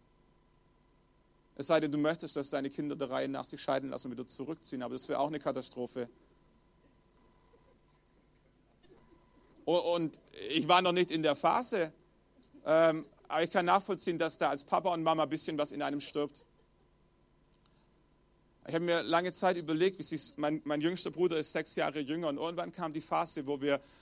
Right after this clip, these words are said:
äh, von einer sechsköpfigen Familie, die drei Großen, ausgezogen sind. Ich habe mich manchmal gefragt, ähm, wie fühlt sich so ein Frühstück für meinen kleinen Bruder an, der noch nicht geheiratet hat? Für mich war das cool. Ich hatte auf einmal zwei Familien. Meine eigene, also meine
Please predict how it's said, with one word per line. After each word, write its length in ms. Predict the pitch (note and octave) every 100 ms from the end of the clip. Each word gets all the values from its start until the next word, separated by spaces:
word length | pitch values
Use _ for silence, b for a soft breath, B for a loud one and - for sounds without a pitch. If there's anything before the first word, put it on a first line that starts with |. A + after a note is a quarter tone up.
| B
äh, 120 | C3+
von 140 | C#3 D3
einer 120 | C#3+
sechsköpfigen 720 | - F3 - F#3+ - F3 D#3+
Familie, 380 | - D#3 D#3 D3
die 120 | C#3+
drei 200 | C#3 C#3+
Großen, 380 | C#3 C3+ C#3+ D#3+
ausgezogen 600 | C3+ C#3+ C#3 - B2+ B2+
sind. 300 | - B2+ B2+ _ _ _ -
Ich 40 |
habe 120 | D#3
mich 80 | D#3
manchmal 300 | D#3+ F3 E3+
gefragt, 560 | F#3+ F#3 - D3 D3 - b b b b
ähm, 460 | C#3+ C#3+ C#3 C#3+ C3 _ -
wie 120 | D3+
fühlt 260 | - E3+
sich 140 | - E3
so 120 | D3+
ein 100 | C3+
Frühstück 420 | - F3+ F#3 E3
für 140 | - C#3
meinen 180 | C3
kleinen 260 | C3 C3 B2+
Bruder 300 | - D#3 D3
an, 120 | C3+
der 100 | B2+
noch 100 | B2+
nicht 180 | C3 C#3
geheiratet 480 | C3+ B2+ B2 A#2+ A#2
hat? 220 | A#2+ - _ _ _ _ _ _ _ _ _ _ _
Für 160 | - D3+
mich 240 | C#3+ D#3+
war 100 | D3+
das 200 | B2+ B2 -
cool. 200 | D#3 E3 - _ _ _ _ _ _ _ -
Ich 120 | D3
hatte 180 | D3 D3+
auf 80 | C#3+
einmal 260 | C#3+ C#3
zwei 240 | C#3 C#3+ E3
Familien. 500 | G3 D#3+ C#3 C3 B2+ - _ _ _ _ -
Meine 240 | C#3+ D3
eigene, 460 | D3 E3+ F#3+ F#3 -
also 180 | D3
meine 320 | D3 C#3+ C#3